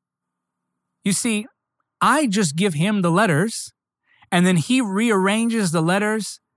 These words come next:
to be whatever he wants and to be whatever he thinks they should say. That's speaking in tongues. I'm surrendering the syllables and sounds.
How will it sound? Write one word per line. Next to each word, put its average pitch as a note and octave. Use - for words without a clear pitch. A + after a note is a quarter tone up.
to E3
be D#3+
whatever D#3
he D#3+
wants B2+
and C3
to C#3+
be C#3
whatever C#3
he D3
thinks A#2+
they A2+
should G#2+
say. G2+
That's E3
speaking B2
in A2
tongues. G#2+
I'm C3
surrendering A#3+
the F#3+
syllables F3
and D3
sounds. A2+